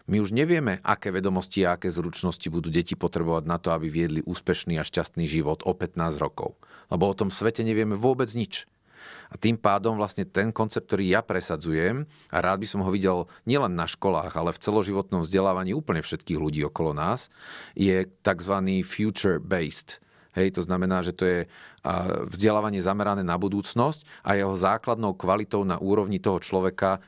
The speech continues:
je prispôsobivosť. Takže ja sa ráno poobzerám, ako sa zmenil svet okolo mňa a prispôsobím sa tak, aby som v ňom vedel byť úspešný a pokiaľ možno aj dobrým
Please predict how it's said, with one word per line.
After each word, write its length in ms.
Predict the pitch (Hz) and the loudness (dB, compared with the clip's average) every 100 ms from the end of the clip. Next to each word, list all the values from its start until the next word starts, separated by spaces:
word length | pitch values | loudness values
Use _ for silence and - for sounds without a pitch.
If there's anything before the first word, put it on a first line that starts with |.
| - | -4
je 100 | 92 | -2
prispôsobivosť. 1080 | 90 87 - 80 - - - - - - _ _ _ _ _ - - _ - | 0 -2 -4 -4 -4 -6 -8 -10 -12 -18 _ _ _ _ _ -20 -20 _ -6
Takže 240 | - 90 | 0 4
ja 80 | 98 | 2
sa 160 | 101 101 | 2 2
ráno 320 | 98 92 82 | 2 0 -2
poobzerám, 640 | 104 110 107 113 113 113 | 0 2 2 2 2 -2
ako 240 | - 110 107 | -4 -4 -2
sa 160 | 98 | -2
zmenil 320 | 85 101 98 | 0 0 0
svet 240 | - 92 92 | 0 0 0
okolo 320 | - 101 98 | 0 0 2
mňa 240 | 85 90 127 - - - - | 2 0 0 -4 -16 -20 -4
a 60 | - | -4
prispôsobím 960 | - 110 - - 120 117 107 95 80 78 | -2 -2 -2 0 2 2 0 0 -2 -2
sa 320 | - 98 139 - _ _ | 2 2 2 -6 _ _
tak, 240 | - 107 | -2 0
aby 160 | 104 98 | -2 -4
som 160 | 104 92 | -4 -2
v 80 | |
ňom 80 | 92 | 0
vedel 240 | 90 98 92 | 2 2 2
byť 240 | 87 - | 0 -4
úspešný 800 | 92 - - 90 - 120 165 175 - - - - | -6 0 0 0 0 0 0 -2 -8 -20 -20 -2
a 80 | - | 0
pokiaľ 480 | - 135 - 123 107 | 0 -2 2 2 4
možno 320 | 110 104 113 | 0 -2 -2
aj 160 | 104 | 0
dobrým 560 | 85 107 107 107 104 101 | 2 2 2 2 0 -2